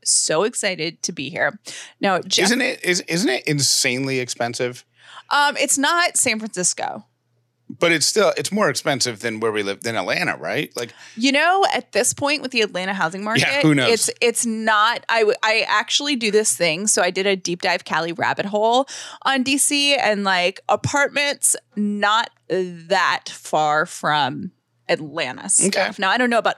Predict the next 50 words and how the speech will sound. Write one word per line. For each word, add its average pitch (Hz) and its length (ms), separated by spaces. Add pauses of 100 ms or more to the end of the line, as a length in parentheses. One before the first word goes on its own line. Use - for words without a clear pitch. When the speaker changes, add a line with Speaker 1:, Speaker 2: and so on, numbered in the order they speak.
Speaker 1:
owning. 214 300
I'm 170 80
sure - 280
owning 208 280
is 233 100
a 254 60
lot 240 200
more 247 140
expensive 262 540
here, 277 320 (640)
but, 180 420
um, 160 320 (240)
anyway. 139 360 (140)
Speaker 2:
So 170 160
if 147 100
we're, 165 200
if 143 200
we're 147 140
walking 127 300
around 120 160
the 110 60
city 113 260
tomorrow 104 320
with, 95 200
with 98 300
Ellie 104 400
and 92 140
she 113 180
just 104 240
seems 90 320 (320)
fascinated 104 1080 (600)
with 95 640 (300)
the 117 100
Library 107 400
of 87 80
Congress 95 420
or 90 60
something, 87 380
we, 98 180
we 104 160
could 95 80
be 98 80
like, 92 180
"You 110 60
know 104 100
what? 120 300
This 117 160
is 135 80
her 123 100
calling. 90 380